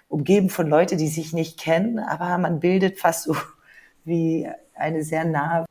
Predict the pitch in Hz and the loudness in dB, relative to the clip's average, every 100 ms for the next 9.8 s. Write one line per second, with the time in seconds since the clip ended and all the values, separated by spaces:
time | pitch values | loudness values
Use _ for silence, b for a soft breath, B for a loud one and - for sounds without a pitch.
0 | - 147 139 151 - 160 - - 131 131 | -2 2 2 0 -2 -4 -4 -8 -8 -8
1 | - - 156 165 B B B B B - | -10 -6 -6 -6 B B B B B -2
2 | 185 190 196 196 - - 180 180 170 196 | 2 4 2 -2 -8 -6 -4 0 0 0
3 | 214 175 165 180 165 196 196 185 180 - | 0 -2 -2 -2 0 0 -2 -4 -4 -8
4 | - - 160 208 - - 170 165 147 156 | -14 -2 0 0 -2 -4 -2 -2 -4 -2
5 | 160 165 233 - - 151 156 - 135 135 | 0 2 0 -2 -6 -6 -6 -10 -6 -6
6 | 139 135 139 - - 156 - 190 190 156 | -6 -10 -12 -12 -12 -10 -4 -2 0 0
7 | 156 208 196 - 160 156 - - B B | 0 -2 -4 -6 -6 -6 -10 -16 B B
8 | B B _ - 202 202 180 175 185 175 | B B _ -2 0 0 -2 -2 -2 -2
9 | 170 - - 160 175 190 - - | -4 -6 -6 0 0 0 -6 -16